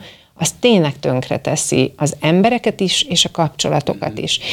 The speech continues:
Speaker 1: Én nem, nem azt mondom, hogy a, a lombik az minden esetben ilyen ördögtől való, mert vannak olyan helyzetek, amikor nincs más megoldás,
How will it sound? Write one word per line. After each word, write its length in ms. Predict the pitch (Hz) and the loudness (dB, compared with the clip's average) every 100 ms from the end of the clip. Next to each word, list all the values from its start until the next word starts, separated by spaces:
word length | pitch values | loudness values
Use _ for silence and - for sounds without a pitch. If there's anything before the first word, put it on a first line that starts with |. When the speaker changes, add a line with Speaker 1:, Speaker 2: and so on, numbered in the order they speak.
| - - | -6 4
Speaker 1:
Én 120 | 190 | 6
nem, 300 | 233 226 214 | 6 4 2
nem 160 | 214 233 | 0 2
azt 240 | 214 - | 2 4
mondom, 400 | 190 185 170 165 | 6 6 6 6
hogy 160 | 165 170 | 4 2
a, 260 | 160 160 151 | 2 2 0
a 220 | - 165 | 2 4
lombik 440 | 170 170 165 165 | 6 6 4 2
az 120 | 165 | 0
minden 340 | 165 170 165 123 | 4 4 4 4
esetben 540 | 151 - 160 151 156 | 2 2 0 -2 0
ilyen 540 | 147 151 143 143 156 147 - _ _ _ _ - | 2 4 4 6 4 2 -12 _ _ _ _ -4
ördögtől 640 | 175 170 151 156 - 165 151 | 2 2 2 -2 0 0 2
való, 320 | 165 160 170 | 2 4 4
mert 260 | 165 165 - | 4 0 0
vannak 420 | 190 226 208 - | 2 4 2 0
olyan 260 | 151 143 | -2 -2
helyzetek, 600 | 151 135 - 123 - 143 | -2 -2 -2 -4 -4 -2
amikor 340 | 151 147 - 151 | -2 -2 0 0
nincs 340 | 151 147 - | 2 0 0
más 280 | 147 143 - | -2 -2 -4
megoldás, 840 | 139 123 131 135 139 139 202 - | -4 0 0 0 0 0 0 -2